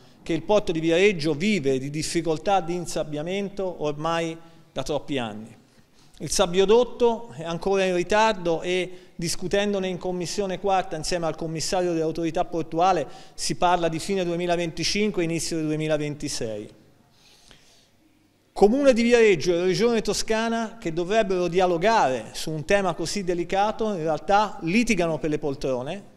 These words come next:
tant'è vero che non abbiamo ancora un segretario dell'autorità portuale, c'è solo un commissario,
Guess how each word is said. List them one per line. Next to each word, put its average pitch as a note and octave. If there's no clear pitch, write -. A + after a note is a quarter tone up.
tant'è D3
vero D#3+
che E3+
non E3+
abbiamo F3
ancora E3
un D#3
segretario D#3
dell'autorità D3+
portuale, E3
c'è C3
solo E3+
un D3+
commissario, D3